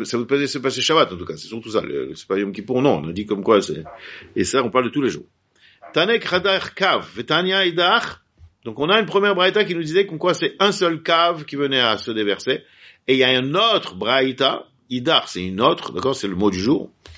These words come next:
Kavaim, que c'était deux, deux Kav.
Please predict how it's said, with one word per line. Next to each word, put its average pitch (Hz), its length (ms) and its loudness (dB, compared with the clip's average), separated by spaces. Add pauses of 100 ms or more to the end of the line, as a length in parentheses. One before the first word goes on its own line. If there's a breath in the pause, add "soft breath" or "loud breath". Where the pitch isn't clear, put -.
(340 loud breath)
Kavaim, 165 560 2
que 117 80 -2
c'était 156 300 0
deux, 120 380 0 (300)
deux 165 200 2
Kav. 71 240 -4